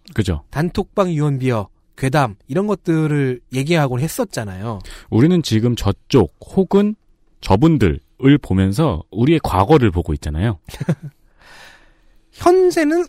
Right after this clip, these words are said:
Speaker 2: 이름이 많이 나 있지 않은 언론사를 통해 생산되고 유통된다라고 지적받고 있습니다. 이렇게 표현하겠습니다. 그,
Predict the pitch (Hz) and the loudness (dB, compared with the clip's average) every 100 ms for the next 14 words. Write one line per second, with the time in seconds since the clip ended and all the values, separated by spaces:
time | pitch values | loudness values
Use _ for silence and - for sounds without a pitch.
0 | _ - 175 247 247 233 160 160 131 143 | _ -6 -2 0 0 0 0 0 0 -2
1 | - 165 135 147 113 120 147 147 139 - | -4 -2 0 0 -2 -4 -4 -2 -4 -4
2 | 196 175 151 269 _ _ - 262 254 226 | -2 0 -2 -4 _ _ -10 -6 -2 -2
3 | 202 123 123 208 175 143 156 104 - - | -2 -2 -4 -2 0 0 0 0 -6 -4
4 | 127 135 175 247 285 _ _ _ _ _ | -2 0 2 2 0 _ _ _ _ _
5 | _ _ _ - 160 190 - 147 - 110 | _ _ _ -4 0 0 0 -6 -6 -10
6 | - 107 82 - - 147 190 202 147 123 | -8 -12 -12 -18 -10 -2 -2 0 -2 -4
7 | 104 - - 87 - _ _ - | -8 -12 -16 -18 -20 _ _ -16